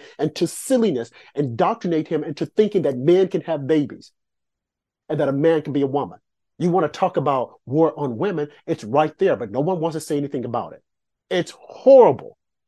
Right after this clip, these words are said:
But yet and still, this is where we are. If anything, they should have said, "We want to hire this man." Why not hire him? But no, we, we, we can't because, you know, what, he's, he's not gonna be part of our,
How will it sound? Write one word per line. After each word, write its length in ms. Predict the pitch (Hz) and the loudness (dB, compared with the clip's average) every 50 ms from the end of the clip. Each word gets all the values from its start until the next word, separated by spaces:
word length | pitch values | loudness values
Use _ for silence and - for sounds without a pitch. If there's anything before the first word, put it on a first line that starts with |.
| _ _ _ _ - - | _ _ _ _ -8 -6
But 120 | 143 123 | 0 4
yet 180 | 190 202 - - | 4 4 4 2
and 80 | 180 - | -4 -6
still, 200 | - 180 165 143 | -2 -2 0 0
this 140 | 160 151 | -2 -4
is 100 | 156 - | -6 -4
where 80 | 147 143 | -4 -2
we 140 | 135 139 - | -2 -2 -2
are. 260 | - 151 123 - - - - - _ _ - | -2 -2 -2 -4 -8 -18 -20 -20 _ _ -8
If 140 | 156 143 - - - | -8 -8 -8 -2 2
anything, 380 | 294 320 294 - - 185 160 | 4 4 4 4 4 2 2
they 100 | 151 175 | 2 2
should 140 | 175 - 165 | 0 0 -4
have 60 | 151 | -2
said, 200 | - 165 143 127 | 0 0 0 0
"We 80 | 190 208 | 0 0
want 300 | 175 180 208 208 208 - | 2 2 2 2 0 -2
to 80 | 190 165 | -10 -12
hire 460 | - - - 196 202 220 226 226 208 | -12 -8 0 2 4 4 4 2 2
this 200 | 135 135 123 - | 0 -2 -4 -6
man." 220 | - - - - - - _ _ _ _ _ _ _ _ _ _ _ _ _ _ _ _ _ _ _ _ _ - | -10 -14 -14 -18 -20 -20 _ _ _ _ _ _ _ _ _ _ _ _ _ _ _ _ _ _ _ _ _ 0
Why 160 | 165 190 226 | 2 4 6
not 240 | 233 254 262 254 220 | 6 4 2 0 -2
hire 280 | - 156 131 120 104 98 | -4 -6 -6 -6 -8 -12
him? 160 | - - - _ _ _ _ _ _ _ _ _ _ _ _ _ _ _ _ _ _ _ _ _ _ _ _ _ _ _ _ | -16 -20 -20 _ _ _ _ _ _ _ _ _ _ _ _ _ _ _ _ _ _ _ _ _ _ _ _ _ _ _ _
But 160 | - 180 160 202 | -6 -4 -2 -2
no, 120 | 196 151 | -4 -4
we, 180 | 135 156 190 175 | -2 -4 -4 -2
we, 120 | 165 175 | -2 -4
we 160 | 160 160 165 | -4 -4 -8
can't 320 | 151 - - 170 147 110 107 | -8 -6 -6 -6 -4 -4 -8
because, 320 | 131 - 156 131 120 - _ - - - _ - | -10 -8 -8 -8 -8 -10 _ -20 -20 -20 _ -8
you 80 | 147 139 | -4 -4
know, 100 | 139 123 | -4 -2
what, 160 | 117 135 139 | -4 -6 -8
he's, 220 | - 180 175 - | -6 -10 -10 -10
he's 240 | - 190 185 - - | -8 -8 -8 -6 -6
not 100 | - - | -8 -6
gonna 140 | - 165 151 | -6 -8 -6
be 100 | 147 156 | -6 -6
part 300 | 143 - - 165 151 143 | -8 -8 -8 -6 -6 -6
of 100 | 143 143 - | -6 -6 -6
our, 240 | 151 147 143 139 | -6 -6 -6 -6